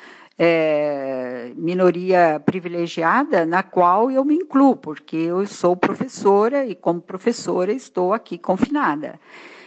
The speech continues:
Mas nós sabemos que muitos e muitos outros trabalhadores, milhares de trabalhadores, milhares de pessoas precisam sair porque dependem desse, desse sair para, eh,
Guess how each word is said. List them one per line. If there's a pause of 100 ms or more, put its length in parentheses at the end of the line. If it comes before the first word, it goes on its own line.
(120)
Mas
nós
sabemos
que
muitos
e
muitos
outros
trabalhadores,
milhares
de
trabalhadores,
milhares
de
pessoas
precisam
sair
porque
dependem
desse, (500)
desse
sair (120)
para, (480)
eh,